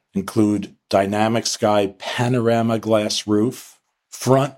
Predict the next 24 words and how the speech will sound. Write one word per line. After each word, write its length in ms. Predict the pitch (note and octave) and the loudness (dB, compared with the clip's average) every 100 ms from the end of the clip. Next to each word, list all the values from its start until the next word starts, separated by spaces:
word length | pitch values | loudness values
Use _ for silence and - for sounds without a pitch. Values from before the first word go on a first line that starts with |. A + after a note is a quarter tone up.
| - | 0
row 480 | A2+ A#2+ A#2 A#2 - | 2 4 2 -2 -4
massaging 1000 | G#2 G#2 - G#2+ G#2+ A2 G#2 A#2+ A2+ G#2+ | -2 -2 0 2 4 2 0 -2 -2 -4
seats, 580 | - A2+ G#2+ C3+ - F#2 | -2 0 0 -2 -6 -4
you 180 | E2+ | -2
know 260 | E2 E2 F#2 | 0 2 2
you 180 | E2+ C#2+ | 0 -2
want 340 | C#2 C2+ C2+ | -6 -8 -6
that. 500 | D#2 D2+ C2 - - - _ _ _ | -4 -2 -6 -12 -14 -14 _ _ _
Available 600 | G#2 A#2 B2 B2 A2+ A#2 | 2 4 4 4 2 2
thirty-three 720 | - B2 B2 B2 A#2+ A#2 A#2 | 2 2 4 2 -2 0 2
inch 340 | A2+ A2+ - - | 2 0 -2 -2
all-terrain 760 | A#2 A2 A2+ - A#2 G#2+ G#2 G#2+ | 2 2 2 -2 0 0 -2 -4
tires, 580 | - A2 A2+ C#3 - | 0 2 2 0 -2
which 300 | F#2+ F#2 - | -4 -2 -2
you 120 | F#2+ F2+ | 0 0
will 320 | F2+ F2 E2 | 0 -2 -4
want 640 | D2 D#2 F2 G2 A2+ - - _ _ - | -6 0 0 2 -2 -6 -12 _ _ -4
when 160 | F2 | 0
you 100 | E2 | 0
check 300 | E2 F2 E2+ | 0 -2 0
out 200 | F2+ D#2+ | 0 0
the 80 | - | 0
multi-terrain 920 | E2 E2 E2 F2+ E2 F#2 E2+ D#2+ D#2 | 2 2 0 -2 -2 -2 0 2 0
Select. 760 | D#2 - D#2+ D#2+ B1 - - | -2 -2 0 0 -2 -6 -14